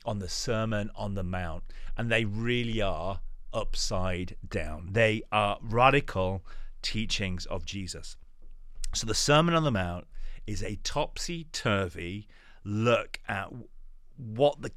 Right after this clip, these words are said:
kingdom of God actually looks like. And it's completely flipping on the head all of the ways that we normally work and that we normally function. And Jesus flips that on its head and says,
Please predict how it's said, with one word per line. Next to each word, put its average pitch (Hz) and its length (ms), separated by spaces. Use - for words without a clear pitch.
kingdom 180 460
of 135 180
God 98 320
actually 113 580
looks 104 500
like. - 420
And 123 160
it's 120 180
completely 156 880
flipping 139 680
on 107 360
the 101 140
head - 560
all 151 260
of 156 80
the 156 100
ways 117 380
that 107 140
we 113 180
normally 123 580
work 85 440
and 104 100
that 101 100
we 101 100
normally 113 460
function. - 680
And 117 80
Jesus 127 340
flips - 460
that - 120
on 156 120
its 123 160
head 92 140
and 95 80
says, 101 180